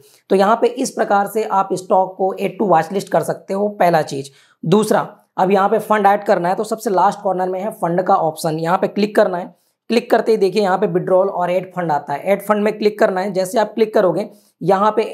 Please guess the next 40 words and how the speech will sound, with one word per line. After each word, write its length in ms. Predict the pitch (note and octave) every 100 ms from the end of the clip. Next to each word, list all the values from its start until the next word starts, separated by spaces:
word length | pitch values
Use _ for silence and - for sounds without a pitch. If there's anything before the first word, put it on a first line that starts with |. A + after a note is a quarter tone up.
| G3+
अमाउंट 300 | F3 E3 F#3
डालने 240 | F#3 G3
के 100 | G3+
लिए 120 | G#3 G#3
आएगा 240 | G3 A3+
और 260 | C4 - F#3
नीचे 320 | F#3 F3 G#3+
PhonePe, 400 | G#3+ F3+ F3+ G3 F3+
Google 320 | E3+ F#3 F#3
Pay, 200 | F#3 F#3 F#3 - _ -
अ, 240 | E3 E3+ F3
other 200 | E3 F#3+
यूपीआई 420 | F3+ F#3 F#3 F3+ F#3
मेथड, 380 | F3 F3 F#3
नेट 220 | E3 F#3 F3+
बैंकिंग, 420 | F3+ E3+ F3+ F#3 -
ये 140 | F#3 A3
सभी 200 | G#3 G#3+
मेथड 320 | F3+ G3 F3+
मिलेंगे। 380 | E3+ F3 F#3+ A3+ _ _ _ F3
और 140 | F#3+
जो 180 | D3+ A3+
आपने 420 | - G#3+ G#3 A3+
बैंक 280 | D#3+ F3+ G3
अकाउंट 340 | G#3 G3+ G3+ E3
दिया 260 | D#3 G3+
है 140 | F3+ C#3+ - F3
अकाउंट 340 | F3 F#3+ F#3
ओपनिंग 280 | E3+ F#3 F#3
के 80 | F#3
टाइम 300 | F3+ E3+ E3
पे, 160 | G3+ -
सेम 320 | - A3 G#3+ G3
वही 260 | F3+ G3+
बैंक 260 | F3+ F3 F3
अकाउंट 320 | F3+ F3 F3
आपको 220 | E3 G3+
यूज़ 360 | E3 E3+ G#3 -
करना 240 | F#3 F3+
है, 180 | F3